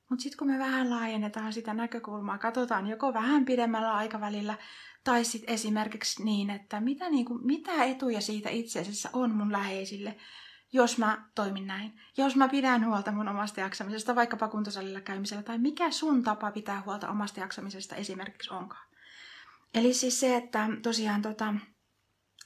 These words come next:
mä tosi usein sanon sitä lausetta, että aina on olemassa voimaannuttavampi näkökulma. Ja monesti ne tavallaan sellaiset, mistä me ajatellaan esimerkiksi vaikka just näin, että onpa itsekästä, en mä voi tehdä noin, niin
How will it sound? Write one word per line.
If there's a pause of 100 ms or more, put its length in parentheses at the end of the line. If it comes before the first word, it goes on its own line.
mä
tosi
usein
sanon
sitä
lausetta,
että
aina
on
olemassa
voimaannuttavampi
näkökulma. (420)
Ja
monesti
ne
tavallaan
sellaiset,
mistä
me
ajatellaan
esimerkiksi
vaikka
just
näin,
että
onpa
itsekästä,
en
mä
voi
tehdä
noin, (420)
niin